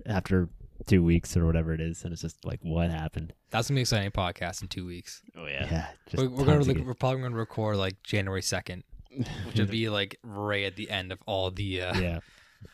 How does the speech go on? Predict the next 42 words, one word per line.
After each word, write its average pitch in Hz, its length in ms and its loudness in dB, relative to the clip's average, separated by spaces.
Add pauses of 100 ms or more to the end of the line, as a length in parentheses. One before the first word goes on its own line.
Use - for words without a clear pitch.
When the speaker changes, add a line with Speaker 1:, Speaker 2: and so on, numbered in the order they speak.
(140)
Speaker 2:
all 117 160 4
the 104 60 2
matches 101 440 2
there 98 200 2
in 98 120 -4
the, 98 160 -2 (100)
in 123 80 -4
the 110 60 -2
Christmas - 340 -2
holiday. 95 440 0
So 104 200 0
Speaker 1:
Charge 107 260 4
your 107 100 4
Speaker 3:
Yeah. 101 160 4
Speaker 1:
laptops 101 320 6
for - 140 -2
that 85 260 0
one. - 160 -10 (160)
Speaker 3:
Yeah. 82 160 -2
Speaker 2:
Oh 123 200 8
God, 113 300 2 (540)
I - 20 2
had 151 120 6
to 151 40 8
burn 135 300 4
through 117 160 2
two 131 240 2
laptops 101 420 0
for - 160 2
that, - 240 2
<laughs> - 20 -2
Speaker 1:
Yeah. 175 200 10
Speaker 2:
for 160 60 6
that 135 200 8
Speaker 3:
Yeah. 95 80 0
Speaker 2:
one. 104 200 -2 (480)
Two 151 120 8
separate 135 220 6
recordings 117 560 0
or 101 40 -2
something. 101 400 -6 (800)
Um, 117 560 4